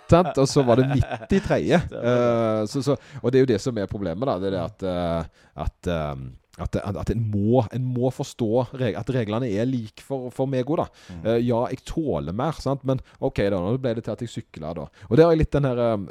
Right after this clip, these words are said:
Speaker 1: jeg må fortelle litt grann om, eh, om Vigrestad, at jeg syklet til Vigrestad. Jeg må fortelle
Speaker 2: Ja,
Speaker 1: litt om det.
Speaker 2: ja, ja, ja. Du syklet til Vigrestad.
Speaker 1: Ja, for det skal jeg fortelle om, for jeg, jeg, jeg har jo da vært en tur, eh, vært en tur, eh,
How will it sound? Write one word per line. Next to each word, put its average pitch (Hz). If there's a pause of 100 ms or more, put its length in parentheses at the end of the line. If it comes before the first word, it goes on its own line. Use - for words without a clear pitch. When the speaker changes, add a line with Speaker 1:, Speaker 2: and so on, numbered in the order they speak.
Speaker 1:
jeg 107
må 117
fortelle 92
litt 87
grann 85
om, 78
eh, 76 (160)
om 92
Vigrestad, -
at 90
jeg -
syklet -
til 71
Vigrestad. 67
Jeg 82
må 87
fortelle 110
Speaker 2:
Ja, 220
Speaker 1:
litt -
om -
det. -
Speaker 2:
ja, 156
ja, 220
ja. 147 (160)
Du 156
syklet -
til -
Vigrestad. 131 (100)
Speaker 1:
Ja, 151
for 156
det 160
skal 165
jeg 160
fortelle 160
om, 139
for 160
jeg, 143
jeg, 117
jeg 120
har 123
jo 123
da 107
vært 101
en -
tur, 104
eh, 82
vært 98
en -
tur, 92
eh, 85